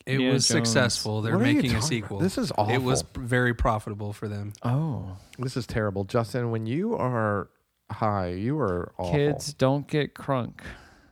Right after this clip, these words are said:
Speaker 3: God, like, just you forming sentences is awful. So
Speaker 1: Uh, wait, what? <laughs>
Speaker 3: Come on.
Speaker 1: Read
Speaker 3: Oh
Speaker 1: the
Speaker 3: my
Speaker 1: text.
Speaker 3: God. Jesus
Speaker 1: What does it
Speaker 3: Christ.
Speaker 1: say?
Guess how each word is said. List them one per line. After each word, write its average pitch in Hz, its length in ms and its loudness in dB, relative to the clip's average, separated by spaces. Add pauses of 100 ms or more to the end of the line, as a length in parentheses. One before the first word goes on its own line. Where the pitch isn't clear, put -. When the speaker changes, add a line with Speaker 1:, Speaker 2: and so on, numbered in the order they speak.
(2250)
Speaker 3:
God, 113 220 -6
like, 110 180 -4
just - 300 -2
you 170 180 0
forming 160 440 2
sentences 131 560 2
is 107 280 -2
awful. 117 500 4 (400)
So 156 460 6 (360)
Speaker 1:
Uh, - 120 -8 (120)
wait, 143 240 0
what? 202 360 -2
<laughs> - 60 -2 (2250)
Speaker 3:
Come 151 120 6
on. - 80 2 (100)
Speaker 1:
Read 147 180 -8 (160)
Speaker 3:
Oh 170 40 2
Speaker 1:
the 170 80 8
Speaker 3:
my 131 60 6
Speaker 1:
text. 120 420 6
Speaker 3:
God. - 80 -20
Jesus 147 400 0
Speaker 1:
What 143 100 2
does 151 100 2
it 156 60 4
Speaker 3:
Christ. 131 340 6
Speaker 1:
say? - 40 -20